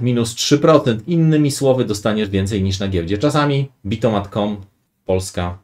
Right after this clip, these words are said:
takie rzeczy robi i w Bitomatach możesz dostać lepszy. Zamiast prowizji dostaniesz ujemny. Chodzi oczywiście o zachęcenie ludzi do używania Bitomatów.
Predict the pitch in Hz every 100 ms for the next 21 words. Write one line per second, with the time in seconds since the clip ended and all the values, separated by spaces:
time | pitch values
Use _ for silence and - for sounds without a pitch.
0 | _ 101 101 95 90 95 92 85 - 117
1 | 151 160 147 143 135 _ _ _ _ _
2 | _ 190 143 101 95 87 92 95 90 -
3 | 127 120 90 82 82 - 95 107 117 113
4 | - 95 95 - 95 107 95 90 - -
5 | _ _ - 143 151 139 123 101 92 95
6 | 104 107 131 120 85 80 82 82 - _
7 | 208 104 87 90 92 95 92 92 92 90
8 | 87 85 95 139 127 92 82 85 87 87
9 | 90 -